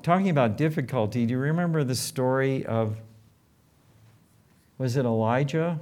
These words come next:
who was cursed by Jezebel? She said, "If your head is still on your shoulders tomorrow morning, may the gods curse me."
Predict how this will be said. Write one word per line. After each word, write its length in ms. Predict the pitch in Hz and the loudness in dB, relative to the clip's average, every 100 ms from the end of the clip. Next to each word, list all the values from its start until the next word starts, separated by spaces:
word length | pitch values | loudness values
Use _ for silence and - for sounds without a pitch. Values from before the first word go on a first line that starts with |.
| - | -6
who 220 | 131 127 | -4 0
was 520 | 123 120 113 107 - - - _ _ _ _ _ _ _ _ | 2 2 2 -2 -10 -18 -20 _ _ _ _ _ _ _ _
cursed 400 | - 143 151 - | -2 0 0 -2
by 460 | 120 117 113 110 - - | 0 2 2 -2 -6 -10
Jezebel? 800 | 104 113 117 135 127 131 180 - - - - _ _ _ | -2 0 0 -2 0 -2 -4 -8 -20 -20 -20 _ _ _
She 180 | - - | -12 -8
said, 540 | 117 - 123 120 110 107 - - _ _ _ _ _ _ _ _ _ _ _ - - _ _ _ _ _ | -6 -2 0 0 -2 -6 -16 -20 _ _ _ _ _ _ _ _ _ _ _ -20 -20 _ _ _ _ _
"If 320 | - 117 - - | -4 -4 -4 -4
your 300 | 139 160 156 | 0 2 2
head 340 | 147 156 135 | 4 4 4
is 100 | 123 | 2
still 300 | - 135 127 | -2 -2 0
on 180 | 127 120 | 2 2
your 280 | 113 110 110 - - - | 0 0 -4 -10 -16 -20
shoulders 680 | - - 135 139 127 104 110 | -14 -2 0 2 0 -2 -4
tomorrow 460 | 117 110 107 107 | -4 -2 0 0
morning, 420 | 104 107 107 107 | 0 0 0 0
may 160 | 104 104 | -2 -2
the 120 | 104 | -4
gods 400 | 101 104 101 92 | -2 -4 -4 -8
curse 360 | - 104 95 - | -8 -6 -6 -8
me." 260 | - - | -12 -12